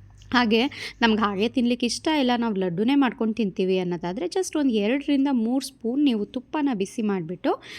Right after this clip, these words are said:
ಕರಗಿಸ್ಕೊಳ್ಳಿ. ಆ ತುಪ್ಪ, ಕರಗಿರೋ ಅಂಥ ತುಪ್ಪ ಸ್ವಲ್ಪ ಬಿಸಿ ಇದ್ದಾಗ್ಲೇ ಈ ಮಿಶ್ರಣಕ್ಕೆ ಹಾಕ್ಬಿಟ್ಟು ನಿಮಗೆ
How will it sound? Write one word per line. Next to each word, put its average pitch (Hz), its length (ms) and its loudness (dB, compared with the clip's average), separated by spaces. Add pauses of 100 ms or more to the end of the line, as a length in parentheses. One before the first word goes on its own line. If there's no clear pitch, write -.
(140)
ಕರಗಿಸ್ಕೊಳ್ಳಿ. 220 640 2 (380)
ಆ 269 100 6
ತುಪ್ಪ, 294 300 0 (380)
ಕರಗಿರೋ 240 440 2
ಅಂಥ 269 260 2
ತುಪ್ಪ 262 300 -4
ಸ್ವಲ್ಪ 285 380 0
ಬಿಸಿ 262 340 0
ಇದ್ದಾಗ್ಲೇ 214 540 -2
ಈ 269 120 2
ಮಿಶ್ರಣಕ್ಕೆ 208 560 -2
ಹಾಕ್ಬಿಟ್ಟು 196 500 -4
ನಿಮಗೆ 294 800 2